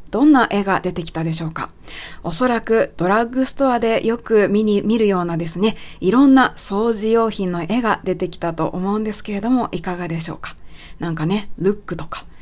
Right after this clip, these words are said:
まあ、そういうやつ出てきたと思うんですけれども、どうでしょうか。これがクリーニングプロダクツです。はい。では、この画像を見ながら、クリーニングプロダクツの発音を二回発音してみたいと思います。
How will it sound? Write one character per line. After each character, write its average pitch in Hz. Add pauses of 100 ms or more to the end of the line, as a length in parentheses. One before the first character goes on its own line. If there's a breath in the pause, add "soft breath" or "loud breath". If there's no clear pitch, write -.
(260 loud breath)
ま 160
あ、 -
そ 202
う -
い 202
う -
や 196
つ 180
出 175
て 170
き 160
た 156
と 160
思 160
う 160
ん 160
で 160
す -
け -
れ -
ど -
も、 -
ど 180
う 175
で 165
し -
ょ -
う -
か。 - (480 soft breath)
こ -
れ 285
が 311 (300 loud breath)
ク -
リ 247
ー -
ニ 226
ン 180
グ 160
プ -
ロ 135
ダ -
ク -
ツ - (340)
で 185
す。 - (1400 loud breath)
は 220
い。 226
で 226
は、 220
こ -
の 302
画 226
像 285
を 285
見 214
な 294
が 262
ら、 233
ク -
リ 202
ー 226
ニ 226
ン 226
グ 220
プ 214
ロ 214
ダ 196
ク -
ツ 180
の 170
発 165
音 262
を 262
二 165
回 247
発 208
音 190
し -
て 180
み 175
た 180
い 175
と 170
思 170
い 180
ま 196
す。 -